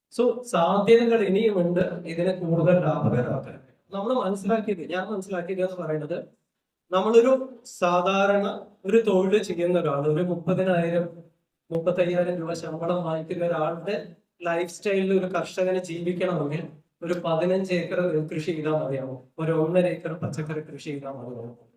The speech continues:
മറ്റു കൃഷികൾ വേണമെങ്കിൽ ഓരോ കൃഷിയും നമ്മൾ കുറച്ചൊക്കെ പഠിച്ചിട്ടുണ്ട്, അതിലേക്ക് വരാം. ഏറ്റവും കോമൺ ആയിട്ടുള്ള ഇതായതുകൊണ്ടാണ് നമ്മളത് പറയുന്നത്, ചെയ്താൽ മതിയാവും.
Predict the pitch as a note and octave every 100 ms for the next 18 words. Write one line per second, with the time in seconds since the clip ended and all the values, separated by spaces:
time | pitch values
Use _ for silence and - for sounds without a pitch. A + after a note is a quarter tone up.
0 | _ F#3 F#3+ B3 G3+ - G3+ G#3 G3+ F#3
1 | F#3+ G3+ A#3 F#3+ G3 A3 F#3+ - G#3 G#3+
2 | G3 G#3 G#3+ G#3+ A3+ A3+ A3 E3+ E3 F3+
3 | D#3 C#3+ - - _ _ F3+ F#3 G3+ G#3+
4 | F3+ F3 F3+ G#3 - B3 A#3 G3 G3+ G#3+
5 | G#3 G3 G3 G3 F#3+ F#3 F3+ G3+ G3 G3
6 | F3+ F#3+ F3 E3+ E3 E3 - - - _
7 | _ _ _ _ _ - F3+ F3 F3+ D#3+
8 | C#3+ C3+ - -